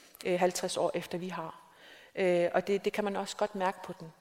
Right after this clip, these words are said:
For eksempel, at der er nogle helt andre hierarkier i samfundet,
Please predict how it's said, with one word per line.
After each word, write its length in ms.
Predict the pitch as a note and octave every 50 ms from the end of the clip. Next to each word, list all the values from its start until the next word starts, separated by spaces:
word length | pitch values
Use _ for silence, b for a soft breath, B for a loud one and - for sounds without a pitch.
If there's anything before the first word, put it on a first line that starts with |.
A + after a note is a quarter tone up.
| _ _ _ -
For 80 | -
eksempel, 420 | F3+ - - G3 G3 F#3 - F#3 F3+ -
at 180 | F#3 - -
der 60 | -
er 160 | - - F#3 F#3+
nogle 200 | G3 G3 G3 F#3
helt 220 | - A#3+ A#3 - -
andre 240 | F#3+ F#3+ F#3 G#3 F#3+
hierarkier 640 | F3+ F#3+ F#3 F3 F3 E3+ - - - G#3+ G#3 F#3+ E3+ E3 - B B B B B B B B
i 80 | -
samfundet, 640 | - - F#3+ F3 F#3 F3 - F#3+ F3+ E3+ E3 E3 E3